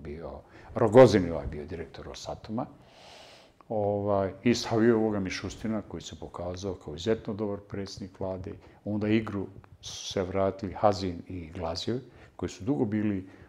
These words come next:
odstranjeni iz Ruske federacije, koji su napravili preporod ruske ekonomije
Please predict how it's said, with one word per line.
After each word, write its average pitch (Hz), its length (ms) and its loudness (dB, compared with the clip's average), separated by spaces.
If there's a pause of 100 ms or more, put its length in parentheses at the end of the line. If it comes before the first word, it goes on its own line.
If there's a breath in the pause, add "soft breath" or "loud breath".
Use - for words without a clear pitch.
(120)
odstranjeni 92 720 -2
iz 104 200 -6
Ruske 98 320 -6
federacije, 107 840 -2
koji - 180 -4
su - 160 -6
napravili 110 440 -2
preporod 92 560 -8
ruske 95 280 -12
ekonomije 139 580 0